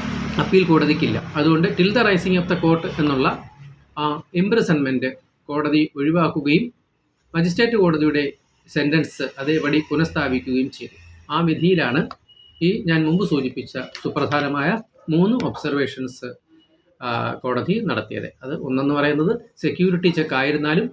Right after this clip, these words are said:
വൺ തേർട്ടി എയ്റ്റിൻ്റെ പരിധിയിൽ വരും. മൂന്ന്, ആ, രണ്ട്, ആ, ചെക്ക് ഇഷ്യൂ ചെയ്തതിന് ശേഷം ബാങ്കിൽ പ്രസന്റ് ചെയ്യുന്നതിനും കേസ് കൊടുക്കുന്നതിനും മുൻപായി നടക്കുന്ന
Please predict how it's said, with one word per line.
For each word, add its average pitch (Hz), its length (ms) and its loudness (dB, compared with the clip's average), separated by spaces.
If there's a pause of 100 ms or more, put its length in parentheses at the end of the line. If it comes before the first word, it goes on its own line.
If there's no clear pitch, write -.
(120)
വൺ 131 120 -2
തേർട്ടി 135 240 0
എയ്റ്റിൻ്റെ 131 360 -2
പരിധിയിൽ 135 420 2
വരും. 190 240 2 (520)
മൂന്ന്, 156 280 4 (400)
ആ, 147 60 2
രണ്ട്, 147 280 2 (300)
ആ, 131 560 -4
ചെക്ക് 170 220 0
ഇഷ്യൂ 170 300 2
ചെയ്തതിന് 143 420 -2
ശേഷം 160 520 -2 (400)
ബാങ്കിൽ 151 480 0
പ്രസന്റ് 175 340 0
ചെയ്യുന്നതിനും 165 680 0
കേസ് 175 200 -2
കൊടുക്കുന്നതിനും 160 600 -2
മുൻപായി 156 360 0
നടക്കുന്ന 139 520 -6